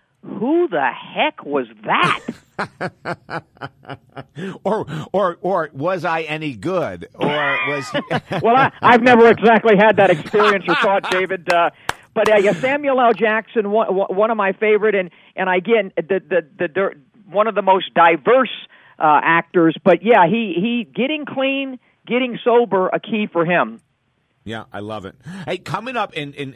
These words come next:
Speaker 2: right at the end of this break, um, we're gonna talk more with Smitty about Mark Wahlberg, who not only was in The Fighter, which is what we're gonna probably cover with, with Smitty, and he interviewed him for The Fighter. I'm assuming that would be correct. Is that right, Smitty?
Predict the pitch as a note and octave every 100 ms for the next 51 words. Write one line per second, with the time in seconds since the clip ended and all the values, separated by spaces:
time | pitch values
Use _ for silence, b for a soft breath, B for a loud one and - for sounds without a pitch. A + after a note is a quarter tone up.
0 | C3+ C3 D3+ C#3+ C3 B2+ A2 G#2+ - A2+
1 | G#2 - - A#2 A2 B2+ C3 G#2 B2+ A#2
2 | A#2 A2+ A2 - A#2+ A#2 G2+ G#2+ - G#2+
3 | A2 A2 - A2 B2 B2 A2+ A#2 C3 D3+
4 | A2 F#2+ - D#3 C#3 C3 B B B C#3
5 | A2 C3 D3 F3 E3+ C#3+ C3 C3+ C3 -
6 | C#3+ A#2+ F2+ G2+ C3 A2+ A2+ - A2 A2+
7 | F#2+ A2+ A2+ G#2+ B2+ A#2+ A#2 G#2+ G#2 G2+
8 | G#2 B2 G#2+ A2+ G#2+ G2 A#2+ G#2+ - A2+
9 | G#2+ A2 G#2 G#2+ A2+ A2+ G#2 G#2+ G#2+ F#2+
10 | G2+ F#2+ A#2+ A#2+ A2 G#2+ B2 B2 D3+ D3+
11 | C#3+ C3+ A#2+ A#2 - C3 F2+ - G2 A2
12 | A2 B2 - C3 C#3+ D3+